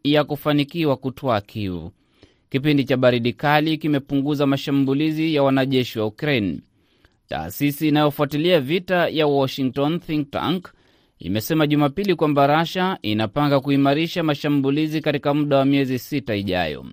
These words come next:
Taasisi hiyo imesema kwamba Russia inapanga kuendelea kuimarisha jeshi lake kwa vita na kuimarisha utengenezaji wa silaha pamoja na kubadilisha viongozi wa juu wa operesheni hiyo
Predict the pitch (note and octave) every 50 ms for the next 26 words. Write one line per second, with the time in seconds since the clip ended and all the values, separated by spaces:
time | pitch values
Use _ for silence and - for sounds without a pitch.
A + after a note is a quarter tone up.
0 | - _ _ _ _ _ _ _ _ _ _ _ _ _ - - B1 D#2 - -
1 | A2+ A2 - C3 C#3 E3+ F3 E3+ D#3+ D#3 D3 C#3 - G3 G3 F3 C#3+ D3 D3+ C#3+
2 | C3+ C3+ C3 C3+ D3 D#3+ D3+ - F3 E3+ D#3+ D#3 D3+ D3+ - F3+ F#3 D#3+ B2+ A2+
3 | A2 G#2+ - B2+ B2 B2+ B2+ C3+ C3+ C#3+ D3 D3 C#3+ D3 D3 C#3 C#3 C#3 C#3 C#3
4 | C#3+ - - D3 C3 A#2+ A2 - - F2 F#2+ B2 C#3+ D3+ D3 - D#3+ D3 - D3
5 | C#3 D3 E3 F3 F3 - C#3 B2 A#2 G2+ - _ _ _ _ _ _ _ - F2+
6 | G#2 G#2+ - C3+ C3+ C#3 C#3+ C#3+ D#3+ E3+ E3 - F#3 F3 E3 D#3+ - - D3+ D3
7 | C#3+ D#3 D3+ D3 D3+ C#3+ C#3+ C#3 C3+ D3 D#3+ D#3+ D#3 D#3 D3+ D3 C#3+ - D3+ D3
8 | D3+ D3+ E3 E3+ F3 F3 F3 E3 - D3 C#3+ E3 G3 G3+ E3 C3 A2+ A#2+ C#3 D#3+
9 | D#3+ D#3 D#3 - D#3+ D#3+ E3 E3+ E3 E3+ F3 F3+ F3 - F3 D#3+ D3+ D#3 E3 D#3+
10 | D#3 D3 E3+ F3+ E3+ D#3+ E3+ E3 D#3+ D#3 D#3+ F3 F#3+ F#3+ F#3 E3+ D3+ C#3+ - C#3+
11 | C3 A#2+ - A#2+ G#2 G2+ A2 C3+ F3 F3+ E3+ D#3 D3